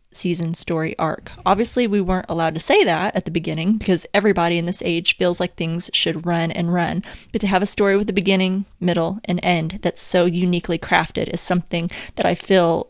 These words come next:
uh, will exist out there. I wouldn't be intimidated to take on a three-season show and be like, 'Somebody told me about the show Legion, so I'll give that a go,'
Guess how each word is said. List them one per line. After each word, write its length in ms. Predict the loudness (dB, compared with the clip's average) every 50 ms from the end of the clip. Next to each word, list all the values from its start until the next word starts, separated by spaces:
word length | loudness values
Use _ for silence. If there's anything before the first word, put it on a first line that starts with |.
| _ _ -2
uh, 140 | -2 0 0 0
will 120 | 0 0
exist 360 | 0 0 -2 -2 -2 -2 -2
out 240 | -4 -4 -6 -6 -4
there. 280 | -2 0 0 0 0 -4 -6 -12 -20 -18 -18 -20 -20 -14 _
I 80 | 0 2
wouldn't 240 | 2 2 2 2 2
be 100 | 4 4
intimidated 640 | 4 4 2 2 2 2 2 2 2 2 2 2
to 80 | 0 0
take 280 | 0 0 -2 -2 -2 -2
on 100 | -4 -4
a 40 |
three-season 540 | -4 -4 -2 -2 -2 -2 -2 -2 -2 -2 -2
show 240 | -4 -2 -2 -2 -2
and 160 | -2 -2 -4 -4
be 120 | -4 -2
like, 320 | -2 -2 -4 -4 -6 -8
'Somebody 340 | -8 -6 -4 0 0 0 0
told 280 | 0 -2 -4 -2 0 0
me 100 | 0 0
about 240 | 0 -2 -4 -2 -2
the 80 | 0
show 240 | 2 2 2 2 -2
Legion, 440 | -2 -2 -2 -2 0 -2 -4 -4 -6
so 160 | -4 -2 -2
I'll 100 | -2 0
give 160 | 0 0 2
that 180 | 2 2 2 0
a 40 | 0
go,' 340 | -2 -4 -4 -4 -4 -6